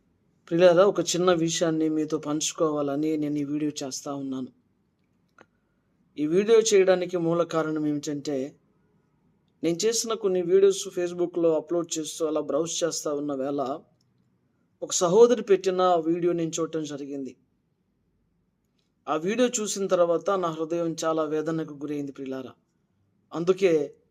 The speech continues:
వెంటనే ఈ వీడియో చేయాలని నేను ఆశపడి ప్రార్థించుకొని ఈ వీడియో చేస్తా ఉన్నాను. మొదట మీకు ఒక విషయాన్ని స్పష్టంగా తెలియచేయాలని ఆశపడతా ఉన్నాను.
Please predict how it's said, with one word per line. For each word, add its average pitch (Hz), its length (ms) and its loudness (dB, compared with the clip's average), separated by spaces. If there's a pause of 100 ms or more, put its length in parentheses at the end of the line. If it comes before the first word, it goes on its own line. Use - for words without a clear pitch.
(460)
వెంటనే 208 440 0
ఈ 202 100 4
వీడియో 185 280 6
చేయాలని 165 600 -2
నేను 156 300 -4
ఆశపడి 156 420 -4
ప్రార్థించుకొని 151 1000 -6 (800)
ఈ 151 40 -6
వీడియో 160 280 0
చేస్తా 151 440 -6
ఉన్నాను. 135 380 -6 (1040)
మొదట 185 280 4
మీకు 214 260 2
ఒక 170 100 -4
విషయాన్ని 180 420 -2
స్పష్టంగా 175 500 -4
తెలియచేయాలని 165 680 -2
ఆశపడతా 147 520 -8
ఉన్నాను. 135 380 -10